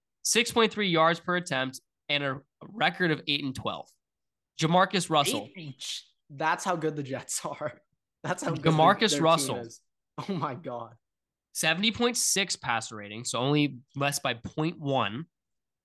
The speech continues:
Speaker 1: An T D to interception ratio of fifteen to thirteen, better.
Speaker 2: Better.
Speaker 1: A completion percentage of fifty-two point one,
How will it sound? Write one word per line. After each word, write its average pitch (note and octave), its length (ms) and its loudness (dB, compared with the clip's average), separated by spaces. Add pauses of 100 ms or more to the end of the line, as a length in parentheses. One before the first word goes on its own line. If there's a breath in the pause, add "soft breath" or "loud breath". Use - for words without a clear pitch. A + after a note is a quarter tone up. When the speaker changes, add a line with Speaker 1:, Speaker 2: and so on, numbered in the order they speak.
(320)
Speaker 1:
An E3 220 -2 (340)
T G#3+ 200 2
D A#3+ 160 4
to G3+ 220 2
interception F#3 460 0
ratio D#3+ 280 0
of D3 140 -6
fifteen G3 360 -2
to D#3 40 -2
thirteen, C#3+ 500 -4 (280)
better. A2+ 420 -2 (220)
Speaker 2:
Better. A#2 300 -14
Speaker 1:
A E3 60 -4
completion G3 460 2
percentage F3 400 0
of D#3 100 -2
fifty-two E3+ 440 -4
point D#3+ 340 0
one, A#2 360 -2